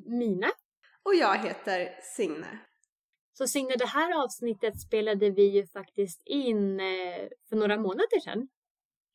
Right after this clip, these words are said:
Speaker 2: Ja, precis. Den, eh, intervjun vi ska rulla alldeles strax. Det var ju faktiskt tanken att vi skulle släppa det förra året, men,
Speaker 1: Ja.
Speaker 2: eh, så blev det inte.
Speaker 1: Nej, men den som väntar på något gott har väntat länge.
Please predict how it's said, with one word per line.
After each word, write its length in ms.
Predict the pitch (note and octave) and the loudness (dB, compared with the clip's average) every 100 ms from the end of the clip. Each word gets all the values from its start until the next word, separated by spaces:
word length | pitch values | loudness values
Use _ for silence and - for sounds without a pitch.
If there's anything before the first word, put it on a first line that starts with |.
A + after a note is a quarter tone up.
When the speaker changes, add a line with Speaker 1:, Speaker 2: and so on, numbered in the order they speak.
| _ - | _ -4
Speaker 2:
Ja, 240 | C#4 D4 | 0 2
precis. 380 | D4 D4 B3+ G#3 | 0 -4 -4 -4
Den, 340 | A#3 G#3 G3 G3+ | -4 -2 -2 -2
eh, 240 | G3 E3+ | -4 -2
intervjun 540 | G#3 G3+ G#3 D#4 E3 E3 | -6 -6 -4 -2 -2 -4
vi 120 | B2+ | -8
ska 460 | - - E3 D#3+ F3+ - - _ | -10 -10 -8 -6 -10 -14 -20 _
rulla 320 | G3+ F3 E3+ E3+ | -6 -6 -6 -12
alldeles 320 | E3 D#3 - | -12 -14 -14
strax. 360 | - - - - - - | -14 -14 -16 -18 -18 -12
Det 80 | G#3+ | -2
var 120 | A3+ | 0
ju 60 | |
faktiskt 320 | A#3 G3 - A3 | 0 -6 -10 -8
tanken 280 | F3+ G#3 | -6 -6
att 120 | G3 G3 | -8 -10
vi 40 | |
skulle 200 | - F3+ | -14 -12
släppa 320 | - F#3+ - | -12 -10 -8
det 300 | F3+ E3 F3 - _ _ _ _ _ - | -6 -8 -10 -16 _ _ _ _ _ -10
förra 180 | F3 B3 | -4 -2
året, 260 | A#4+ - - - - | -2 -4 -10 -18 -12
men, 220 | G#3 G3 | -8 -6
Speaker 1:
Ja. 240 | F#3 F#3+ F#3+ F3+ | -4 -2 -4 -8
Speaker 2:
eh, 40 | F3 | -10
så 140 | D#4+ | -8
blev 180 | E4+ G4 | -6 -4
det 60 | |
inte. 240 | G4 B3 - - _ _ _ | -6 -6 -12 -20 _ _ _
Speaker 1:
Nej, 280 | F3+ G3+ D#4 | -4 -4 -2
men 160 | F4 C#4 | -4 -6
den 100 | C4+ | -6
som 200 | C4+ B3+ | -8 -4
väntar 320 | B3 G#3+ G3+ | -2 -2 -6
på 120 | G3+ | -6
något 240 | D4 F#4 A#3 | -4 -4 -2
gott 160 | A#3+ - _ _ - - _ _ _ _ _ _ | -4 -6 _ _ -14 -14 _ _ _ _ _ _
har 80 | A#3 | -8
väntat 360 | A3+ F3 E3+ F3 | -4 -4 -8 -14
länge. 260 | D#3+ D3 | -16 -18